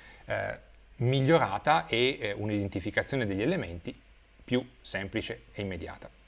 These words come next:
Eh, quando ho una variazione, eh, posso utilizzare, volendo, anche delle, eh, barre accoppiate. Eh, per cui, ad esempio, per ogni regione ho la coppia di barre,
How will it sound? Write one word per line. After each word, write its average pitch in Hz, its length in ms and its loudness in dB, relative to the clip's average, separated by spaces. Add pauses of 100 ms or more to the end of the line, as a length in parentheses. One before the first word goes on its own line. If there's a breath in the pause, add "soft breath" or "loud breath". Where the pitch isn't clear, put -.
(1160 loud breath)
Eh, - 140 -12 (420)
quando 202 320 8
ho 180 80 12
una 143 180 6
variazione, 165 800 4
eh, 123 100 -6
posso 147 300 0
utilizzare, 139 640 4 (220)
volendo, 127 760 4 (100)
anche 123 580 2 (680)
delle, 117 360 4
eh, - 440 -10 (240)
barre 117 600 4 (240)
accoppiate. 113 680 2 (1500 loud breath)
Eh, - 100 -18 (220)
per 131 160 6
cui, 139 400 6 (120)
ad 95 160 -2
esempio, 156 640 6 (120)
per 101 160 0
ogni 131 340 4
regione 151 540 4
ho 120 300 2
la 113 120 2
coppia 131 480 2
di 170 100 2
barre, 151 680 2